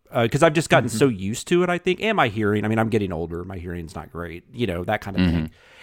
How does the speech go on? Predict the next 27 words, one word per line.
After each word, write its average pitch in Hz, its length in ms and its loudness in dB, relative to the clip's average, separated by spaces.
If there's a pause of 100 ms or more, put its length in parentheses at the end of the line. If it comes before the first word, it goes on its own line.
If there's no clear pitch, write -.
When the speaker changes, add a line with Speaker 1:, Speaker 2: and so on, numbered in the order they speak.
Speaker 1:
And 247 260 0
I 196 80 0
just 240 240 -4
feel 233 140 0
like 190 200 0
it's 160 180 -2
interesting. 180 580 -2 (680)
I've 139 140 2
learned 165 340 0
this 135 220 0
doing 127 280 2
this 113 180 -2
job, 143 340 0
reading 143 340 -2
subtitles, 101 640 -2
what 135 300 4
you 123 100 2
miss 107 800 0
when 101 640 -4 (100)
you 117 220 -4
don't 139 320 0
have 78 320 -6
them. 62 200 -14
'Cause 117 240 -2
there's, 123 420 -4
you 123 120 -4
know, 85 240 -6